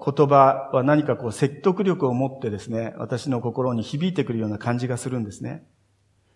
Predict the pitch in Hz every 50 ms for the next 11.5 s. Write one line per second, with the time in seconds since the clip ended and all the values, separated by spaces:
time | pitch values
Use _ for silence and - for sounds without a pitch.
0 | _ _ _ _ _ _ _ _ _ - 160 156 190 226 254 277 262 277 269 240
1 | 185 165 175 180 165 143 - - - - - - - - - - 214 202 190 165
2 | - - 196 202 202 196 196 - 214 214 202 208 196 180 165 151 170 180 165 175
3 | 156 - 165 143 151 175 175 - 196 175 160 151 143 135 131 123 - - 151 143
4 | 147 - 165 156 143 139 - - - - - - 151 160 175 - 190 185 185 180
5 | 180 160 139 131 127 117 107 104 104 104 101 95 95 104 - - - - _ _
6 | _ _ _ _ _ _ _ _ _ _ _ _ _ _ _ _ _ - - _
7 | _ _ _ - 185 240 247 240 - 269 247 240 196 170 160 - - 190 190 190
8 | 190 202 190 180 180 - - 180 175 - 185 180 180 170 - - - - - -
9 | - - - - - 254 233 247 247 214 170 - 165 160 180 180 180 185 180 170
10 | - - 135 120 123 139 147 139 117 - - - 156 185 208 190 220 220 226 214
11 | 165 135 151 156 151 139 147 - -